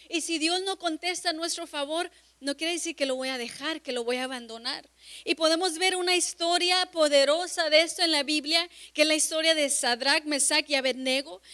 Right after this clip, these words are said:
que estaban en el horno de fuego porque no se quisieron inclinar ante el ídolo del rey.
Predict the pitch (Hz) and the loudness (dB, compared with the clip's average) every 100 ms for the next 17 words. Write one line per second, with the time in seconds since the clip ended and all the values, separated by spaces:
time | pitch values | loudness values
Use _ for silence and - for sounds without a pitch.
0 | - 294 294 302 311 311 285 294 294 349 | -4 -2 0 0 2 2 2 4 4 2
1 | 370 349 320 - 339 370 349 330 320 302 | -2 -4 -4 -6 -8 -6 -6 -6 -4 -4
2 | 311 339 302 - 311 330 339 - 339 330 | -4 -6 -6 -4 -2 -2 -6 -12 2 2
3 | 302 302 302 285 302 349 - 294 285 285 | 4 2 2 2 2 2 0 -2 0 0
4 | 277 302 302 294 285 269 262 294 392 | 2 0 0 0 0 -2 0 2 2